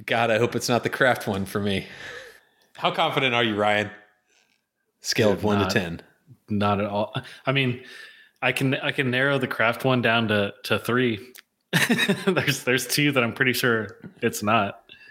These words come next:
Speaker 1: Yeah. Okay, that's fair. <clears throat> So speaking of
Speaker 2: What
Speaker 1: one of
Speaker 2: about
Speaker 1: those
Speaker 2: you?
Speaker 1: two, what is your last place beer?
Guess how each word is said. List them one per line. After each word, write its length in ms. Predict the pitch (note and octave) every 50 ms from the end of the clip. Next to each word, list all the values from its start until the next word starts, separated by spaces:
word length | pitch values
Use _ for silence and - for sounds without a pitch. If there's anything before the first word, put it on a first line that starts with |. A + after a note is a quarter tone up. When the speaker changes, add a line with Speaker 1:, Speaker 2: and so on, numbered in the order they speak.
| - -
Speaker 1:
Yeah. 220 | - E2+ D#2 - - - _ _ _ _ -
Okay, 220 | D#3 D#3+ - D3 C#3
that's 180 | E3+ G3+ G3 -
fair. 340 | - B2 A2+ D3 - - - - - - - - - - -
<clears throat> 80 | - - - - - - - -
So 100 | - -
speaking 300 | - - F3+ G3+ - C#3+
of 60 | B2+ B2
Speaker 2:
What 80 | B2
Speaker 1:
one 20 | A#2+
of 40 | G#2+ G#2+
Speaker 2:
about 40 | A#2 G#2+
Speaker 1:
those 120 | G#2 -
Speaker 2:
you? 200 | A#2+ G2+ F2+ E2+
Speaker 1:
two, 60 | E2 - - - _ - - -
what 160 | - G#2+ A2 A2+
is 120 | G#2 -
your 120 | A2 F#2+
last 360 | F2+ F#2 F2+ F2 F2 - - -
place 200 | - F2+ E2+ -
beer? 340 | - - E2+ D2+ D2 D2